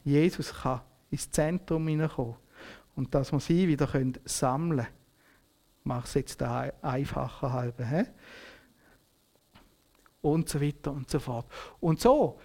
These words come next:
durchdringt das Evangelium Kulturen, Menschen auf der ganzen Welt. Da, auf dieser Welt.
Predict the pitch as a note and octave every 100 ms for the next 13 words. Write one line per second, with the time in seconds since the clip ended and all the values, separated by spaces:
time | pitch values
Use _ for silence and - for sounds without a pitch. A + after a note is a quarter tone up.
0 | - - F#3 D#3+ - - F3+ E3+ C#4 C4+
1 | - - - - - F#3 F3+ - C#3 C3+
2 | C#3+ D#3+ A3 A3+ A3+ A3 A3 - - _
3 | - D3 C#3 C3+ - E3+ F#3+ A3 G#3+ G#3
4 | G3+ - - C#3+ C#3+ E3 G3 F#3 F#3+ F#3
5 | - - C3+ - C3 C3 C3 C#3+ - -
6 | C#3 C3 _ _ B2 A#2+ C3 - - -
7 | - _ _ _ _ - - _ _ _
8 | - D#3 D#3+ - - F#3 C#3 - C#3 B2+
9 | A#2 A#2 B2+